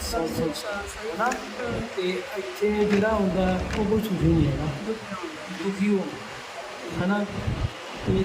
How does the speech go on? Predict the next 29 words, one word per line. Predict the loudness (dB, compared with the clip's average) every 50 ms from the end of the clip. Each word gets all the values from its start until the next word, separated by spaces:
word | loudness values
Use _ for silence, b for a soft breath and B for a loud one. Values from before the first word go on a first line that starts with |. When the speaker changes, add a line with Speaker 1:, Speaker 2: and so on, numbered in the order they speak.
| 2 0
Speaker 1:
ਚਲੋ | 0 0 2 2 2 4
ਬਾਕੀ | 4 2 2 2 4 4 4 4 4 4 2 4 6
ਜੋ | 6 6 8 6 4 2 2
ਹੈ | 0 2
ਹੋਣਾ | 2 4 4 4 4 4 4 2
ਜ਼ਿੰਦਗੀ | 2 2 2 0 0 0 -2 -4 -4 -4
ਦੇ | -2 -2
ਵਿੱਚ, | -2 -2 -4 -6 -8 -8 -6 -2
ਜੋ | 0 2 2 2 2
ਆਪਣੇ | 2 0 -2
ਦਾ | -2 -4 -4 -4 -4
ਬਣਨਾ, | -2 0 2 2 2 2 2 0 -2 -4 -4 -6 -6 -6 -6 -4 -2 0
ਉਹ | 0
ਪਹਿਲਾਂ | 2 2 2 2 4 4 4
ਹੀ | 4 4 4 2
ਤੈਅ | 2 0
ਲਿਖਿਆ | 0 0 -2 -4 -8 -10 -10 -10 -10
ਹੁੰਦਾ, | -10 -10 -8 -6 -6 -6
ਤੈਅ | -6 -6 -6 -4 -4 -4 -4
ਹੋ | -4 -6 -8 -10 -8
ਕੇ | -6
ਹੀ | -6
ਖੜਨਾ | -6 -6 -8 -10 -10 -10 -10
ਹੁੰਦਾ, | -10 -10 -10 -6 -6 -6 -6 -6 -10 -12 -12 -12 -12 -12 -12 -12 -12 -10 -10
ਠੀਕ | -8 -4
ਹੈ | -2
ਨਾ? | 0 0
ਤੇ | -2 -2 -4 -10 -12 -12 -12 -12 -12 -12 -12 -12 -10 -10 -10 -10 -8 -6 -6
ਬਾਕੀ | -6 -6 -6 -8